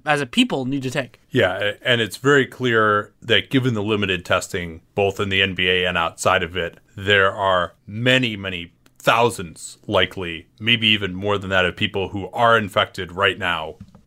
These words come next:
Speaker 2: and don't know that they have it. Other people don't know that they have it. And so really the only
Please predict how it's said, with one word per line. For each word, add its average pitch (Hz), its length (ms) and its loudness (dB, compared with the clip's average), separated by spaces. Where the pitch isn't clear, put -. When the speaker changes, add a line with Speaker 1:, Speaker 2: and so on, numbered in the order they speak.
Speaker 2:
and 90 480 -2
don't 123 240 4
know 113 140 0
that 107 140 -4
they 101 100 0
have 101 220 0
it. 95 100 -4
Other 107 180 -4
people 98 300 -4
don't 92 240 -2
know 90 160 -2
that 87 80 -4
they 87 160 -4
have 85 200 0
it. 85 140 -10
And 87 440 -4
so - 160 -2
really 101 580 2
the 101 220 -6
only 101 640 0